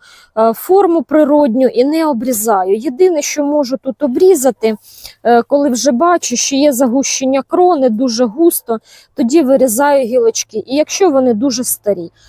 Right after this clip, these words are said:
А так нічого не роблю. От, е, для дерена природня форма. Але це лише моє побажання. Якщо ви любите якісь стрижені форми, такі строгі форми, то можете робити з ним все, що завгодно. Це дуже пластична рослина.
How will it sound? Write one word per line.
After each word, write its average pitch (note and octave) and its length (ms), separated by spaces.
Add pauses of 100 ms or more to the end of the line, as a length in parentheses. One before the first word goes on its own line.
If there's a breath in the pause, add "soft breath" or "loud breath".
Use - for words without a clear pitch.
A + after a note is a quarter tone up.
(260 soft breath)
А - 100
так G4+ 320
нічого D#4 460
не C#4 180
роблю. G3 480 (260)
От, B3 180 (100)
е, A#3+ 280
для C4+ 200
дерена C#4+ 440
природня C4+ 500
форма. G#3 500 (360 loud breath)
Але F4+ 280
це G#4+ 220
лише F#4 340
моє E4+ 300
побажання. C4 680
Якщо C4 300
ви D4 140
любите C#4+ 420
якісь C#4+ 260
стрижені C#4 600
форми, E4+ 520
такі - 260
строгі D#4 680
форми, B3+ 580 (440 soft breath)
то G4+ 120
можете E4 440
робити C#4+ 420
з G#3+ 60
ним C4 120
все, C#4 200
що - 180
завгодно. C#4 480
Це - 180
дуже B3+ 260
пластична A3+ 680
рослина. F3+ 600